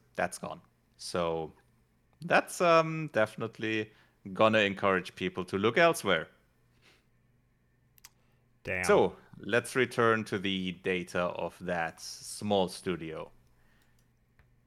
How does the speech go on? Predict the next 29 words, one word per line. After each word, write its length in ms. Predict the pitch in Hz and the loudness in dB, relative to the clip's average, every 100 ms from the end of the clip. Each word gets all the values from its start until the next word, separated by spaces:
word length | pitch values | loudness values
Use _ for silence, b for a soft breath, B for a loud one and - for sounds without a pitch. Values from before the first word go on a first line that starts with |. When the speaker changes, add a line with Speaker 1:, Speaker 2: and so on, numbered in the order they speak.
| _ | _
Speaker 1:
'Cause 260 | 147 139 113 | 2 2 4
they 220 | 240 359 | 4 6
have 300 | 226 220 165 | 6 6 6
now 240 | 139 123 | 4 6
the, 360 | 107 98 92 90 - - | 4 0 -2 -4 -8 -2
uh, 200 | 104 92 | 2 2
Pro 260 | - 117 | 2 0
plan 500 | 113 123 113 117 117 - | 2 4 4 4 -2 -8
because 540 | 101 - 98 98 95 | -6 2 6 6 4
they 140 | 101 95 | 2 4
have 280 | 92 90 - | 4 4 -2
m-, 140 | 92 90 - | -8 -8 -10
more 140 | 95 95 | -2 0
than 180 | 95 92 | 2 2
one 180 | 92 | 0
million 300 | 90 90 90 | 0 -2 -2
revenue 480 | 87 87 92 87 87 | 0 0 -2 -4 -4
and 140 | 87 87 | -4 0
downloads 500 | 85 85 85 85 - | -2 -2 -4 -6 -8
for 140 | 92 | -12
twenty 280 | - 90 92 | -6 -8 -8
twenty-three. 680 | - 87 - - 92 87 - _ _ _ _ _ _ _ _ _ | -12 -12 -12 -12 -10 -10 -14 _ _ _ _ _ _ _ _ _
So 680 | - 233 277 190 104 80 78 _ _ _ _ _ _ _ | 0 8 8 8 4 0 -8 _ _ _ _ _ _ _
we 180 | 104 127 | -8 -4
have 280 | 160 262 269 | 0 -2 0
now 220 | 175 147 | 2 4
a 60 | 107 | 2
calculation 1080 | - 131 123 104 107 175 - 95 92 139 - _ _ _ _ _ _ _ _ _ _ _ _ _ - | 2 2 2 0 2 2 0 -2 -2 -2 -8 _ _ _ _ _ _ _ _ _ _ _ _ _ -6
for 480 | 110 95 90 87 | -2 0 0 -2